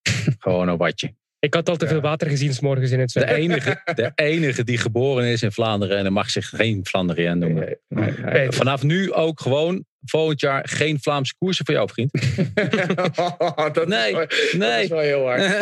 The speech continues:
Speaker 4: Ja. Als je geen Flandrien bent, geen Vlaamse koersen.
Speaker 3: Zelfs
Speaker 4: Jeroen?
Speaker 3: ik kwam nog tot vijftig kilometer gisteren.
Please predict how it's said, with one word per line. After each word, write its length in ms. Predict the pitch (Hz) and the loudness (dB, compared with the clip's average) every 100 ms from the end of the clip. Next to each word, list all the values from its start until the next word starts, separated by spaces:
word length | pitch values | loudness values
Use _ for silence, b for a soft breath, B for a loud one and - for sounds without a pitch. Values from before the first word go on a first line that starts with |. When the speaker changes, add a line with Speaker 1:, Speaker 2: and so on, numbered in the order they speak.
| 190 | 0
Speaker 4:
Ja. 460 | 220 208 135 214 | 2 0 0 0
Als 180 | 185 226 | 0 0
je 60 | 190 | 0
geen 160 | 196 | 0
Flandrien 580 | 190 202 190 185 190 208 | 0 0 0 0 2 2
bent, 260 | 202 185 170 | 0 -2 -2
geen 180 | 185 | -2
Vlaamse 380 | 170 156 131 - | 0 -2 -2 -6
koersen. 280 | - 117 123 | -4 -2 -2
Speaker 3:
Zelfs 240 | - 170 165 | 0 0 2
Speaker 4:
Jeroen? 160 | 185 | 2
Speaker 3:
ik 40 | 277 | 2
kwam 160 | 311 185 | 0 2
nog 160 | 185 | 0
tot 160 | 170 170 | 0 0
vijftig 360 | 185 165 139 135 | 0 0 -2 -2
kilometer 540 | 180 156 147 139 135 | 0 2 2 0 0
gisteren. 500 | 135 139 120 180 190 | -2 -2 0 -2 0